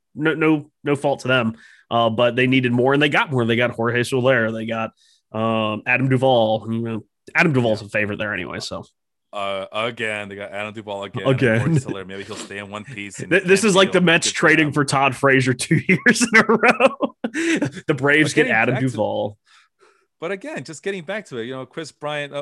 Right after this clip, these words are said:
Speaker 2: okay, we're not gonna overpay for anybody. Okay, well, then the Braves don't know, don't do anything the last few years, and the, the results are the same. You don't do anything. You, the,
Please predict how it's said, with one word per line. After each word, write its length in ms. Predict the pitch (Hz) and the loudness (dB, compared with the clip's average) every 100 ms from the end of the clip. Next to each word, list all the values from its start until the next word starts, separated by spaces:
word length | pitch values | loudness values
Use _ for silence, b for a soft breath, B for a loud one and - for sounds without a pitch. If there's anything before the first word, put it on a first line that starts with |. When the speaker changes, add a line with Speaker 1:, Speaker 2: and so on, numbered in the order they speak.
| 139 | -10
Speaker 2:
okay, 140 | - | -8
we're 100 | 151 | -6
not 100 | 165 | -6
gonna 180 | 160 151 | -4 -4
overpay 420 | 151 147 - 170 | -2 -4 -2 -6
for 160 | 165 131 | -4 -6
anybody. 380 | 117 117 117 127 | -6 -4 -4 -4
Okay, 300 | 139 123 120 | -10 -10 -8
well, 160 | 117 | -8
then 220 | 120 135 | -10 -10
the 80 | 131 | -10
Braves 280 | 123 156 143 | -2 -2 -2
don't 100 | 131 | -4
know, 160 | 127 120 | -4 -4
don't 220 | 135 135 | -4 -4
do 140 | 135 | -2
anything 520 | 180 170 - 117 113 - | -2 -4 -4 -4 -4 -6
the 100 | 110 | -2
last 260 | 110 110 | -2 -2
few 100 | 117 | -6
years, 400 | 104 107 120 - | -4 -4 -6 -8
and 300 | 110 107 107 _ _ _ _ - 110 107 - | -8 -8 -10 _ _ _ _ -20 -20 -20 -14
the, 120 | - 110 | -8 -6
the 120 | 113 | -4
results 400 | 113 104 143 143 | -6 -4 -4 -2
are 120 | 156 | -4
the 80 | 151 | -4
same. 280 | - 233 151 | -6 -6 -6
You 140 | 104 | -4
don't 220 | 127 147 135 | -4 -4 -4
do 160 | 147 | -4
anything. 360 | 185 185 95 90 | -2 -4 -8 -8
You, 100 | 98 | -10
the, 140 | 95 | -10